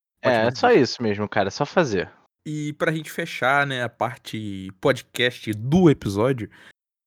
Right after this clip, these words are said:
Speaker 2: cara, vocês pensam, assim, em como você, como vai tá o podcast daqui a um tempo, se, assim, se vocês vão fazer sucesso e estourar e viver de podcast?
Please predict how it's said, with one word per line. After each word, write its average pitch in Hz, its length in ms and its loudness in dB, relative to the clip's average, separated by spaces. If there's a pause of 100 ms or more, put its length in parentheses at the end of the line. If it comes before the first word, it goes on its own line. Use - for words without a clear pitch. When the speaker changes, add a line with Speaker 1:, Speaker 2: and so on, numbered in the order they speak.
(300)
Speaker 2:
cara, 143 180 6
vocês 151 300 2
pensam, 143 460 0
assim, 113 600 -6 (560)
em 101 440 -8 (180)
como 139 360 4
você, 110 380 -2
como 143 160 2
vai 135 100 6
tá 117 100 2
o - 40 -2
podcast 113 320 2
daqui - 160 -4
a 113 40 0
um 110 120 -2
tempo, 123 380 -2
se, - 120 -10
assim, 117 140 -8
se - 160 -12
vocês 107 200 -4
vão 113 280 2
fazer 110 280 0
sucesso 101 840 -4 (640)
e 107 440 -4
estourar 113 680 2
e 117 100 0
viver 127 480 -2
de 110 100 -10
podcast? - 680 -8